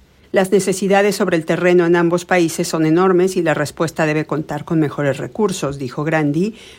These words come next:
recalcando que se necesita mucha más ayuda humanitaria y recursos de recuperación temprana para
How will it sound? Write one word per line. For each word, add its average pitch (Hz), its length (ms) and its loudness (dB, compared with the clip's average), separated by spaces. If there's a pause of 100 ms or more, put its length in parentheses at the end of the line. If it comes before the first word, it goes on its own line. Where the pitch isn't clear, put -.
recalcando 233 680 2
que 185 120 0
se 180 100 -4
necesita 165 580 -2
mucha 196 440 0
más 160 260 -2
ayuda 156 300 -2
humanitaria 180 720 0 (280)
y 190 60 -2
recursos 175 560 0
de 175 80 2
recuperación 156 720 -2
temprana 170 580 0
para 156 160 0